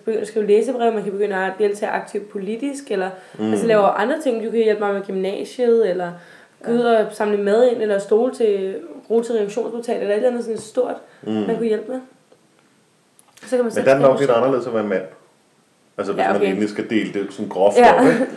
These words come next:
Speaker 2: Jeg
Speaker 3: men
Speaker 2: tror
Speaker 3: jeg vil sige, før jeg blev syg, var jeg altså også den fødte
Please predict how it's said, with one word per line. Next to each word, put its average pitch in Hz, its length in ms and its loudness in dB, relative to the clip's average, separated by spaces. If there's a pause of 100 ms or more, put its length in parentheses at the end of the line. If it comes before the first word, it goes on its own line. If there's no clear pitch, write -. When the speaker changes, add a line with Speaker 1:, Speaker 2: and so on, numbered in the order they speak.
Speaker 2:
Jeg 208 100 4
Speaker 3:
men 208 100 6
Speaker 2:
tror 208 80 6
Speaker 3:
jeg 226 220 8
vil 240 80 2
sige, 240 220 -4
før - 140 -2
jeg 262 260 4
blev 247 160 -2
syg, 240 280 -6
var 226 120 -2
jeg 208 100 0
altså 196 240 -2
også 208 340 0 (120)
den 220 60 -8
fødte 220 260 -6